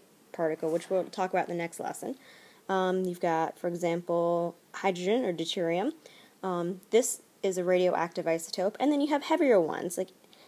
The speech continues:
anything that has a pretty large, um, mass number are going to be the heavier isotopes. Again, these are just some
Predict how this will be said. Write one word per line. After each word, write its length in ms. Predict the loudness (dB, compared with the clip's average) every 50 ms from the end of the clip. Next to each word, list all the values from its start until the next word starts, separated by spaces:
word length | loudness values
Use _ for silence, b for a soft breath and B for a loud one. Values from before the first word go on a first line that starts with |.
| b b 4
anything 300 | 4 4 6 6 4 4
that 120 | 4 4
has 220 | 4 2 2 4 2
a 80 | 0
pretty 380 | 0 -2 -4 2 6 6 6 6
large, 760 | 4 4 6 6 8 8 8 6 4 2 0 -4 -4 -6 -6 -8 -8
um, 400 | -6 -6 -4 -6 -6 -8 -10 -12 -16 _ _
mass 320 | 2 2 2 2 2 -2
number 280 | -6 -4 -4 -4 -6 b b b b b b
are 80 | 0
going 160 | 2 2 2
to 20 | 2
be 60 | 0
the 140 | 0 -2 -4
heavier 480 | -4 -2 -2 0 0 0 0 -2 -4 -6 -8 _
isotopes. 540 | -6 -6 -6 -8 -12 -12 -12 -10 -10 -12 -16 B B B B B B B -2
Again, 380 | 2 2 4 4 2 -2 -4 -2
these 240 | 0 0 2 2 2
are 140 | 2 2 2
just 420 | 4 4 4 4 4 2 0 4
some 360 | 4 4 6 6 4 2 0